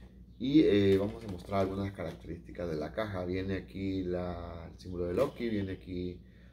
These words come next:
Marvel Legends, el vinil. Aquí dice Loki, trae una fotografía de Loki aquí en este lado, del otro lado también dice lo mismo.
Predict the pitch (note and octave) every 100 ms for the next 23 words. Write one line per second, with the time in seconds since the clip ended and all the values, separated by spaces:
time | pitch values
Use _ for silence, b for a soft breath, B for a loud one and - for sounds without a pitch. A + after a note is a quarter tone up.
0 | B - F2+ F2 F#2 A2 C3+ A2+ A#2+ -
1 | - - F2 E2 F2 G2+ C3 B2 - -
2 | B B B - - - - G2+ F#2+ F2
3 | G#2 C#3 - G#2+ G#2+ G2+ G#2 G#2 G2+ G2
4 | F#2 F2+ F2+ F#2+ F#2 F#2 F#2+ - F2 -
5 | G2+ F#2+ F#2 F2 F2 - G#2+ D#3 D3+ C#3+
6 | G#2+ G#2 G#2 G2+ G2 F2 F2+ F#2+ F#2 A2+
7 | B2 D3+ C3+ C#3